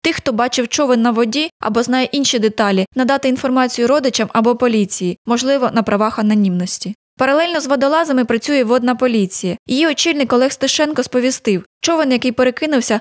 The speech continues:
з дві тисячі одинадцятого року не проходив техогляду, а ще не приховував.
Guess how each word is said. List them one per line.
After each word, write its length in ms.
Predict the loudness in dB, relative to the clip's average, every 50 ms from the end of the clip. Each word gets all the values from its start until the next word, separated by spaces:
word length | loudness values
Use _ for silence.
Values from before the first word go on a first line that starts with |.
| -4 -8 -6
з 40 | -4
дві 100 | -4 -2
тисячі 360 | -2 -2 -2 -2 0 0 0
одинадцятого 720 | 0 0 0 0 0 0 -2 -2 -2 -2 0 0 2 2
року 280 | 2 2 2 0 -2 -2 0
не 100 | -2 0
проходив 440 | 0 0 0 0 0 0 0 -2 -2
техогляду, 720 | -2 -2 -2 0 0 -2 -2 -2 -2 -4 -6 -6 -8 -12 -14 _ _ -10
а 80 | -8
ще 180 | -6 -4 -2 -2
не 100 | -2 -2
приховував. 600 | -2 -2 -2 -2 0 0 2 2 2 0 0